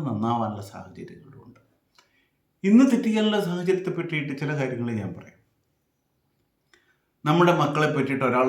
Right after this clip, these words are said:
വന്നിട്ട് പറഞ്ഞു, "നിങ്ങളെ മക-, മകൻ ചെയ്തത് ശരിയല്ല." ഉടനെ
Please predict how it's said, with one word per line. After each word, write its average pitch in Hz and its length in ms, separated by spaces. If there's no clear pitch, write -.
വന്നിട്ട് 120 240
പറഞ്ഞു, 113 180
"നിങ്ങളെ 131 240
മക-, 113 200
മകൻ 120 160
ചെയ്തത് 113 300
ശരിയല്ല." 95 380
ഉടനെ 127 300